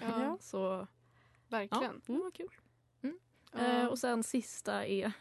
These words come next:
Speaker 3: att snön smälter.
Speaker 2: Mm.
Speaker 3: <laughs> Det blir ljust ute.
Speaker 1: Det blir tö.
Speaker 2: Mm.
Speaker 1: Happy. Mamma, det är tö.
Speaker 3: Ja.
Speaker 2: Det skulle ju typ bli sol,
Speaker 3: <laughs>
Speaker 2: eh, och plusgrader på torsdag eller fredag.
Speaker 1: Men gud.
Speaker 3: Nej, men
Speaker 2: Undrar om folk kommer sitta ute då på utserveringar och så här dricka rosé och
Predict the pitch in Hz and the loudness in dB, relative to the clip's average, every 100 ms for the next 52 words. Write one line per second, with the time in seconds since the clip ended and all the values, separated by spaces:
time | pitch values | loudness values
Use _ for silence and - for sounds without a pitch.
0 | - - - 208 - - - 262 294 320 | -8 -12 -6 -6 -4 -4 -2 -2 -2 -2
1 | 330 359 - 370 392 403 - - 392 - | -4 -2 -2 -2 -6 -8 -10 -4 0 2
2 | 359 - 349 320 339 339 330 359 370 - | 6 12 12 12 10 8 6 4 2 0
3 | - 269 254 - 480 480 - 302 359 - | 0 0 0 0 0 0 2 4 4 6
4 | 392 359 339 392 294 269 247 330 190 311 | 10 10 10 8 10 10 10 8 6 0
5 | 320 - - 370 403 381 359 381 - 392 | 0 -2 2 6 6 6 4 2 2 2
6 | 403 359 302 277 269 262 262 233 - 285 | 2 2 2 2 2 0 0 0 4 4
7 | 269 240 247 254 262 320 349 277 247 226 | 4 4 4 4 6 8 8 8 6 6
8 | 208 320 311 285 247 - - - 220 202 | 4 2 0 0 -4 -14 -6 2 4 6
9 | 190 220 220 202 - - 233 - 196 185 | 6 6 6 4 0 2 2 4 4 6
10 | 185 - 202 208 196 - 202 196 277 220 | 4 2 2 2 2 2 0 4 4 4
11 | 175 170 185 - 254 208 147 - _ - | 2 -6 -8 -10 -6 -4 -6 -10 _ -8
12 | - 285 262 - - - 240 233 - 233 | 0 2 2 0 -2 -2 -2 -4 2 4
13 | 226 226 220 220 214 202 202 196 202 190 | 6 6 4 2 2 0 0 -2 -2 0
14 | 185 - 180 185 196 190 190 180 180 170 | -2 -2 -4 -2 0 2 2 2 0 -4
15 | 170 165 - 185 185 - 180 180 185 190 | -6 -8 -8 -8 -8 -6 -4 -2 0 0
16 | - 202 196 170 170 170 | 0 0 0 0 -4 -6